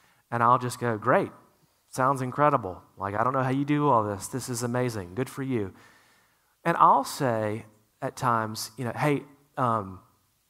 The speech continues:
I've got a meeting tonight with the leaders of the church." And it almost is always met with, like, "Oh."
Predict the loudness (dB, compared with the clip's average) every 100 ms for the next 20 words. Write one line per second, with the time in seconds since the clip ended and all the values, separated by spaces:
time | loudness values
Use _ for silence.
0 | _ _ -20 -8 -4 -2 0 0 -2 -4
1 | -4 -6 -6 -6 -6 -6 -6 -4 -6 -8
2 | -10 -10 -8 -8 -10 -12 -12 -16 _ _
3 | _ _ _ -6 -4 -4 -8 _ -6 -2
4 | -4 -4 -8 -10 -4 0 2 2 0 0
5 | -2 -4 -4 -6 -4 -4 -2 -2 -4 -8